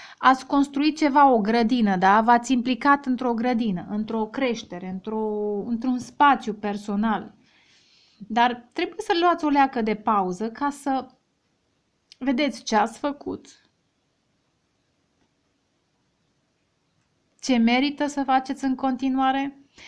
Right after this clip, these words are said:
Poate la unele acțiuni, la unele investiții trebuie să renunțați și să vă concentrați pe altele, da? Cum este munca în grădină, așa este, da?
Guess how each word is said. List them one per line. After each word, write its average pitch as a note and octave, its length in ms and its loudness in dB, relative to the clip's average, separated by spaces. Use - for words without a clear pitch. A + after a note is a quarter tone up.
Poate B3+ 300 2
la B3+ 120 4
unele B3+ 260 2
acțiuni, C4 580 0
la B3 120 -2
unele B3+ 240 -4
investiții A#3 500 -4
trebuie A#3 240 -4
să A#3 120 -6
renunțați A3+ 800 -2
și - 60 -16
să A3+ 140 -6
vă A3 100 -4
concentrați A3 580 -4
pe G3 160 -6
altele, B3+ 440 0
da? B3 340 -4
Cum B4+ 80 -4
este D4 180 -2
munca D#4 340 2
în D#4+ 280 0
grădină, C#4 440 -2
așa C4+ 240 -2
este, G3+ 280 -6
da? - 240 -8